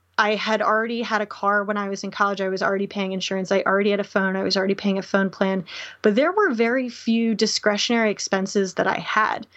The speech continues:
Um, I ate everything at home. I, I cooked. I didn't go out to eat. Uh, there, I just, I can't really think of too many things that I did actually spend money on besides my student loans. So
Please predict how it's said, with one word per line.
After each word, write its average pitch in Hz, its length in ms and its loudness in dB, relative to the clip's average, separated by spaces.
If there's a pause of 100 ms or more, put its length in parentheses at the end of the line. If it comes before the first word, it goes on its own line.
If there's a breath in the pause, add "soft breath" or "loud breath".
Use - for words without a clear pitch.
(380 loud breath)
Um, 190 440 -2
I 196 240 0
ate 208 160 2
everything 214 420 -2
at - 140 -4
home. 214 460 0
I, 196 200 -2
I 190 140 -2
cooked. 208 480 -2
I - 100 0
didn't 190 300 -2
go 196 160 0
out 190 220 -2
to - 160 -4
eat. 202 480 -2 (480 loud breath)
Uh, 185 280 0 (140)
there, 208 400 2 (480)
I 233 140 2
just, 285 200 -2
I 220 120 2
can't 349 260 -8
really 247 160 2
think 302 200 0
of 226 120 -2
too - 140 0
many 208 180 0
things 214 220 0
that 202 120 0
I 196 100 2
did 233 240 2
actually 202 460 -2
spend 190 600 -2 (400 loud breath)
money 214 340 2
on - 280 -4
besides 220 440 0
my 202 100 0
student 196 320 -4
loans. 240 260 2
So 196 400 0